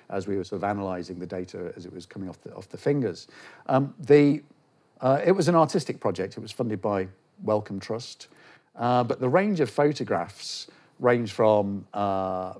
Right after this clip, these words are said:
mania, uh, this person is in the audience, by the way, um, kind of a, a, an expression of mania, uh,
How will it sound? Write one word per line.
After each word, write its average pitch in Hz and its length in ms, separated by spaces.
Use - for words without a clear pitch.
mania, 110 560
uh, 98 380
this - 140
person 98 340
is 98 120
in 95 100
the 92 80
audience, 90 320
by 90 160
the 87 100
way, 95 160
um, 117 560
kind 110 180
of 107 80
a, 107 460
a, - 20
an 110 60
expression - 420
of - 140
mania, 135 580
uh, 104 400